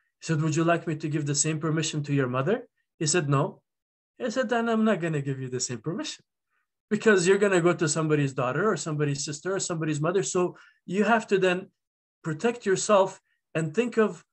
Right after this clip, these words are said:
every human being as your own close family and protect their honor as you'd protect your own honor.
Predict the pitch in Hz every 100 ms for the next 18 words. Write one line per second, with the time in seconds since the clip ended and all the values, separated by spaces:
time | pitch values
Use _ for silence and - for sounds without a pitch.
0 | _ - 214 262 214 247 214 170 220 254
1 | 220 - 165 147 175 190 214 220 214 185
2 | 185 165 156 135 107 _ _ _ _ _
3 | _ _ 139 143 151 151 202 202 190 190
4 | 233 247 226 220 220 226 247 226 240 -
5 | 247 254 240 156 143 -